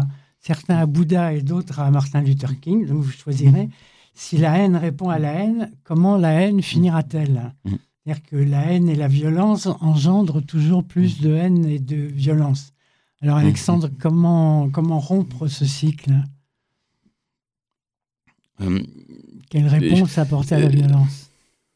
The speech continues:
Speaker 2: euh, je sais pas si c'est, si c'est adapté de, de le dire aujourd'hui, parce que c'est quelque chose d'un peu inaudible.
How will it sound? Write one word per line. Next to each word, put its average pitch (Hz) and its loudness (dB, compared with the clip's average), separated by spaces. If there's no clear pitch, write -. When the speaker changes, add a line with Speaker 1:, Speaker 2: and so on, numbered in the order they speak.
Speaker 2:
euh, - -14
je 110 0
sais 117 -2
pas 127 -2
si 131 -8
c'est, 107 -10
si - -12
c'est 98 -4
adapté 98 -4
de, 95 -2
de 90 -8
le 95 -4
dire 104 -4
aujourd'hui, 113 -4
parce 110 -12
que - -20
c'est - -20
quelque - -14
chose 95 -10
d'un 95 -4
peu 104 -4
inaudible. 110 -2